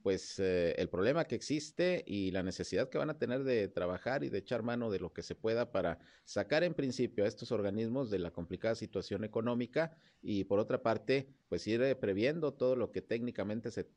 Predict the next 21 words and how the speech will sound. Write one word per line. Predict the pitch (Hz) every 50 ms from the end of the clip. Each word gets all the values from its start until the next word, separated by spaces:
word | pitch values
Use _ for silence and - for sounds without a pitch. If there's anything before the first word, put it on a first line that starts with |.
| _ _ - 95
va | 107 131 143
a | 147 -
tener | 117 107 117 117 107 120
que | -
hacer | 120 107 - 101 92 -
para | - 98 95 95
mejorar | 98 92 - 107 139 170
los | 185 175
servicios | - 143 147 143 - 151 139
de | 147
agua | 143 131
potable | - 120 - 123 123 131
y | 127
drenaje | 117 104 101 110 123 123 - 165 - - -
y, | 92 92
sobre | - 101 95 95
todo, | 92 - 113 120
repito, | 117 117 113 - 120 117 - 135
en | 127 110
el | 92 92
marco, | 95 98 98 - - 110 104 101